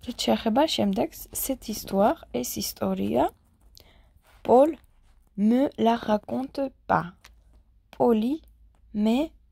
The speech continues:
მას მიყვება. ანდაც, Paul ne me la raconte pas.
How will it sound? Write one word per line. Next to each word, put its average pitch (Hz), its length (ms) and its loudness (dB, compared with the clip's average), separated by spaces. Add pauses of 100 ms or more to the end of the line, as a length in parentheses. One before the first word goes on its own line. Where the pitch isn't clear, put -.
(200)
მას 202 640 0 (840)
მიყვება. 233 680 0 (580)
ანდაც, 233 500 -2 (420)
Paul 302 300 4 (600)
ne 214 280 2 (280)
me 202 280 2 (200)
la 202 260 2 (200)
raconte 202 680 -4
pas. 190 260 -2